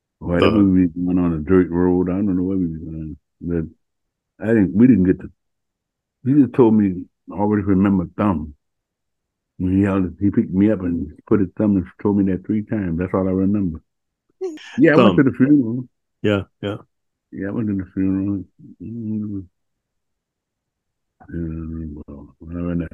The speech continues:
Speaker 1: talk about that one.
Speaker 2: No, that's right. So,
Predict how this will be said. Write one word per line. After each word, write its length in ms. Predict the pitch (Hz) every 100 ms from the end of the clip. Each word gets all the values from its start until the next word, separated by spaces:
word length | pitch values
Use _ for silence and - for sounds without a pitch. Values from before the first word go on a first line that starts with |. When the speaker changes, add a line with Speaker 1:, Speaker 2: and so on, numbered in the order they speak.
| -
Speaker 1:
talk 160 | 87
about 220 | 82 78 78 78
that 140 | 80
one. 160 | 80 - _ _ _ _ _ -
Speaker 2:
No, 240 | 101 90 -
that's 280 | - - -
right. 200 | - - -
So, 380 | - 120 113